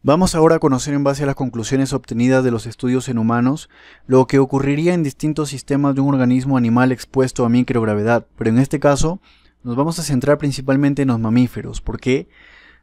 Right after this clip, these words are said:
Pues sería pseudocientífico de mi parte mostrarles en base a especulaciones lo que ocurriría en especies animales de las que no se dispone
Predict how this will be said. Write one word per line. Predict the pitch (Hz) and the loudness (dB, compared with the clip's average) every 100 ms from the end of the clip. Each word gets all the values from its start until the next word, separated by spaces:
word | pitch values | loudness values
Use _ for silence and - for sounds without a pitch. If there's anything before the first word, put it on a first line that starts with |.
| _ | _
Pues | - 117 117 | -4 -2 -2
sería | 107 123 139 143 | -4 0 0 0
pseudocientífico | 135 131 127 127 123 147 156 151 | 2 2 2 -2 -4 -4 -2 0
de | 143 | 2
mi | 135 | 2
parte | 120 131 131 147 | 0 -2 0 -2
mostrarles | 131 - 127 127 123 | -2 -2 -2 -2 0
en | |
base | 120 117 | 0 0
a | 123 | -6
especulaciones | 120 117 113 110 127 123 135 - | -8 -4 -4 -2 -2 -2 -4 -8
lo | 117 117 | -6 -4
que | 120 | -2
ocurriría | 117 113 120 131 | -2 0 2 2
en | |
especies | 131 - 127 131 | 2 -2 -6 -4
animales | 123 117 123 127 | -2 0 2 2
de | 117 | 0
las | 110 | -4
que | - | -2
no | 113 | -2
se | 127 | -2
dispone | 120 - 120 123 120 | -4 -2 0 0 -2